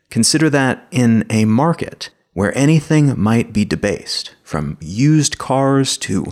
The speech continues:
seemingly fresh fruit, anything might not be as good as it seems to be based on how it's promoted to us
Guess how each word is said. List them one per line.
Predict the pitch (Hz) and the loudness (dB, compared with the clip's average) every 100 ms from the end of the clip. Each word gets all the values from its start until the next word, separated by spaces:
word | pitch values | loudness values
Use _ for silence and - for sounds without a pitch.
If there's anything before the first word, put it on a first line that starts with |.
| - | -6
seemingly | - - 135 135 123 117 113 | -2 2 4 4 4 4 2
fresh | 101 - 107 - - | -2 -4 -4 -4 -6
fruit, | - 120 - - - _ _ _ | -4 -4 -4 -8 -18 _ _ _
anything | 120 143 156 147 151 147 143 147 - - | 0 2 2 2 2 4 4 0 -4 -2
might | 104 113 120 | 0 0 0
not | 123 - | -2 0
be | 113 110 | 0 2
as | 98 | 0
good | - 107 | 0 0
as | 98 | 0
it | 95 | -2
seems | - - - | -4 -4 -4
to | 85 | -4
be | 139 92 | -2 -2
based | - 90 - | -2 -4 -4
on | - | -6
how | 98 - | -6 -8
it's | - | -8
promoted | - 101 127 139 - | -6 0 2 0 -2
to | - - | -6 -6
us | - - - | -8 -12 -18